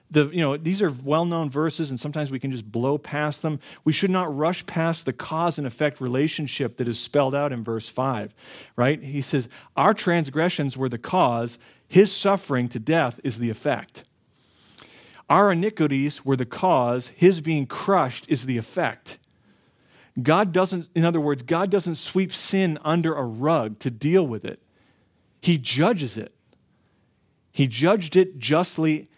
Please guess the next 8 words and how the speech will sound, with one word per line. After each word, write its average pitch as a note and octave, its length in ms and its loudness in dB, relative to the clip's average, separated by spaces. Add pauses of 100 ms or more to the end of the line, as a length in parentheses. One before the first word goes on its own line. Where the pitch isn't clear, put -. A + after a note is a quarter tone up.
(160)
at C3 160 -2
the B2 80 -8
cross. G#2+ 720 -10 (1700)
The A2+ 100 0
chastening D#3 680 0
or A#2 200 -6
the G#2+ 160 -8
punishment D3 760 -4